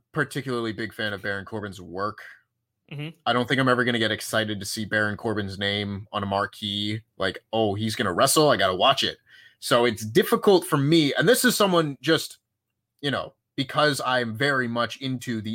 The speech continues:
Speaker 1: in-ring aspect of pro wrestling. That's what gets me to watch and gets me in the seats. Don't think that I'll ever be like, "Yeah, Baron Corbin, woo!" That being said, I agree. This was a very good segment for him.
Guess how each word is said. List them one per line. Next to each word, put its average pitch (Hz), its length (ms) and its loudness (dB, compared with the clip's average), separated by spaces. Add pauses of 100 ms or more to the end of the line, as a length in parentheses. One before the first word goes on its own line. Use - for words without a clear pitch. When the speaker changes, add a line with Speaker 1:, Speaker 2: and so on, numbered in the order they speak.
Speaker 1:
in-ring 123 540 -4 (100)
aspect 113 600 -2 (280)
of 113 120 -4
pro 135 140 0
wrestling. 104 440 -2
That's 120 240 -2
what 120 160 -4
gets - 300 -2
me 120 280 -2 (200)
to 131 80 -2
watch 120 440 2
and 110 100 -6
gets 123 260 -4
me 113 120 -4
in 113 120 0
the 101 60 -6
seats. 98 500 -10 (1120)
Don't 254 260 2
think 202 280 2
that 170 100 6
I'll 151 200 8
ever 131 200 4
be 120 240 -2
like, 110 300 0
"Yeah, 294 380 6
Baron 247 280 6
Corbin, 247 440 6
woo!" 233 600 2 (1120)
That 240 180 4
being 240 200 0
said, 208 240 4
I 175 80 4
agree. 165 340 2
This 143 220 -4
was 160 180 0
a 139 60 -6
very 156 320 0
good 131 320 -4
segment 131 500 -4
for 120 240 -6
him. 110 540 -4